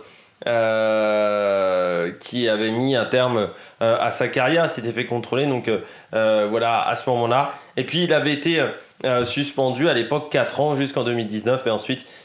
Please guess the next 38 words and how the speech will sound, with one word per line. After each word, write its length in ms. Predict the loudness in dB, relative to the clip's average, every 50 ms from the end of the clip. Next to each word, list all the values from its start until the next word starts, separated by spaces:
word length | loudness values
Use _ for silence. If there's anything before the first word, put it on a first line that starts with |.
| -6 -2 -2
euh, 280 | 0 2 0 0 -2 -2
il 140 | -2 -2
avait 240 | 0 0 0 -2 -2
eu 240 | -2 -2 -2 -2 -2
une, 420 | 0 0 0 2 2 0 0 -2 -4
une, 840 | -4 -2 -2 0 0 0 0 0 0 0 0 0 0 0 -2 -2 -4 -4
une 200 | -6 -4 -4 -2
longue 220 | -2 0 0 0
maladie. 440 | 0 0 0 0 0 0 -2 -2 -4 -8 -16 -16 -8
C'était 280 | -2 -2 0 2 2 2
un 120 | 2 2
coureur 260 | 2 0 0 0 2
qui 80 | 0 0
avait 140 | 0 0 -2
des 200 | -2 -2 -4 -4
très 220 | -4 -2 0 0
bonnes 200 | 2 0 0 0
qualités, 360 | 0 0 0 0 0 2 2
mi-grimpeur, 600 | 4 2 2 2 2 0 0 0 0 0 0 0
mi-puncher, 680 | 0 -2 -2 -2 -2 -2 -2 -2 0 0 2 2 2 0 -2 -8 -14 -20 -20 -12 _
mais, 340 | -2 0 2 2 4 4 4
euh, 220 | 6 6 4 2 2
il 100 | 0 0
avait 220 | 0 2 0 0
jamais 300 | 0 0 0 2 0 0
réussi, 640 | 0 0 0 0 -2 -2 -4 -6 -6 -6 -6 -6 -8 -12 -20 -20 -10 _ 0
euh, 400 | 0 2 2 2 2 2 2 2 2
à 100 | 0 0
être 200 | -2 -2 -2 -2
performant 680 | -2 -2 -2 0 0 0 2 2 2 2 2 0 0 0
en 160 | 2 2 2
dehors, 560 | 2 2 2 4 4 4 4 2 0 -2 -8 -16 -20 _ _ -4 -2
euh, 120 | -2 -2
de 120 | 0 -2 -4
l'Italie. 400 | -4 -4 -4 -2 -2 0 0 2
Il 80 | 2
avait 180 | 2 2 0 0
comme 200 | 0 0 0